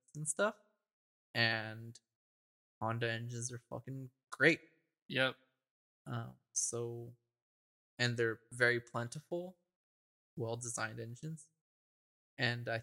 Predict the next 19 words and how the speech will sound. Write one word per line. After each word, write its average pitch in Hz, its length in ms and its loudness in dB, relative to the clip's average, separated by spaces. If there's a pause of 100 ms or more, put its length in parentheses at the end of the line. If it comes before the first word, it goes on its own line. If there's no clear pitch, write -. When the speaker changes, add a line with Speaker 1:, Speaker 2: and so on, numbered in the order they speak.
(100)
Speaker 1:
think 131 180 0 (120)
that's 117 300 0 (100)
kind 120 240 0
of 120 140 -2 (1600)
the 123 120 -4
future 226 640 -2 (180)
for 180 120 2
a 180 40 2
lot 180 240 2
of 175 140 -4 (180)
motorsports 170 800 2
type 170 180 -4 (140)
applications 202 960 -4 (1120)
because 135 300 0
of 123 80 2
what 123 120 -4
they're 127 120 -6
capable 143 520 -2
of 151 200 0